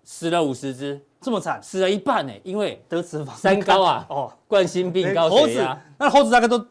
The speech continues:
Speaker 2: 大肚子。
Speaker 1: 对。
Speaker 2: 对。
Speaker 1: 那另外一批呢，哎，只死了十二只。
Speaker 2: 哎呦，真的不错哎。
Speaker 1: 对啊，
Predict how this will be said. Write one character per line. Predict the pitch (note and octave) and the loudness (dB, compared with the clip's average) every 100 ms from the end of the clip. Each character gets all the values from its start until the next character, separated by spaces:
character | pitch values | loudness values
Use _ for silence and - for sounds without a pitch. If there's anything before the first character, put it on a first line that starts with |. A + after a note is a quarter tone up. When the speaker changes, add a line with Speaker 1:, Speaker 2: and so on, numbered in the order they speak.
| _ - | _ -2
Speaker 2:
大 | G3 | -2
肚 | G3+ F3 | 0 -4
子。 | D#3 C3+ - | -8 -14 -10
Speaker 1:
对。 | F3+ | -6
Speaker 2:
对。 | G3+ D3+ B2+ - _ _ - | -6 -6 -10 -20 _ _ -2
Speaker 1:
那 | A#3 F#3 - _ _ | 0 0 -8 _ _
另 | A3 C4 | -2 2
外 | B3 A3+ | 4 4
一 | |
批 | F3 G#3+ | 0 -4
呢， | G#3 | -4
哎， | G3 G3 | -4 -6
只 | - G3+ | -6 -8
死 | G3+ C#3+ | -6 -8
了 | B2+ A#2 - | -8 -8 -12
十 | - C3+ | -14 -8
二 | C3+ A#2+ | -6 -8
只。 | - G2+ | -10 -6
Speaker 2:
哎 | |
呦， | F3 | -4
真 | G3+ G#3 | -4 -6
的 | D3 | -8
不 | C#3 | -12
错 | E3+ B2+ | -14 -8
哎。 | |
Speaker 1:
对 | A#3 | -6
啊， | A#3 | -6